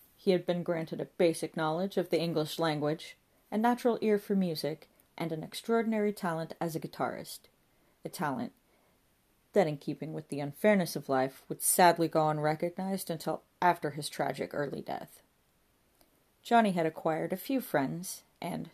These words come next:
to his mind, too many enemies. So Johnny wasn't a happy man.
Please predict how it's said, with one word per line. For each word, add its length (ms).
to 120
his 260
mind, 320
too 160
many 240
enemies. 640
So 280
Johnny 340
wasn't 360
a 80
happy 340
man. 360